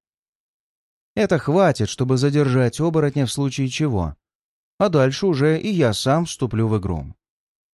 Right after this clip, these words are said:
Но, похоже, Ратвер не собирается конфликтовать, а потому стоит его послушать. А вот что-нибудь прояснится.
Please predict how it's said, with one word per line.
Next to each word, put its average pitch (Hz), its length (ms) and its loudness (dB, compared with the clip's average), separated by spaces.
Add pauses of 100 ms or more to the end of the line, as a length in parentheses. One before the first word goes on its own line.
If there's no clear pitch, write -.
(500)
Но, 160 280 2
похоже, 170 480 2
Ратвер 156 400 2
не 151 100 2
собирается 143 640 0
конфликтовать, 98 800 -2 (380)
а 117 80 -4
потому 143 320 0
стоит 196 340 0
его 165 300 2
послушать. 120 760 -2 (520)
А - 120 2
вот 226 160 4
что-нибудь 147 340 -2
прояснится. 143 800 -2